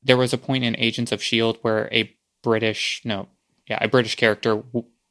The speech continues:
fake talked with an American accent, and he did that, and then another American character said to him, "Stop talking like that, you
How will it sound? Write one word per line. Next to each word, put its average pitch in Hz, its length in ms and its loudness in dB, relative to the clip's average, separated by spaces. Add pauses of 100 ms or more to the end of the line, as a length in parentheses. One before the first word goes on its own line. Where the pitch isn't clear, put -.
(120)
fake 120 300 0
talked 110 320 2
with 107 180 -6
an 110 80 -4
American 101 380 -4
accent, 101 460 -2 (720)
and 113 380 2 (180)
he - 220 2
did 147 200 4
that, 113 200 4
and 107 360 -2
then 107 200 0
another 110 500 2
American 139 460 0
character 107 320 -4
said 107 240 0
to 107 40 -6
him, 104 320 -6 (640)
"Stop 123 220 4
talking 107 320 4
like 98 160 -6
that, 107 320 0
you 104 260 -4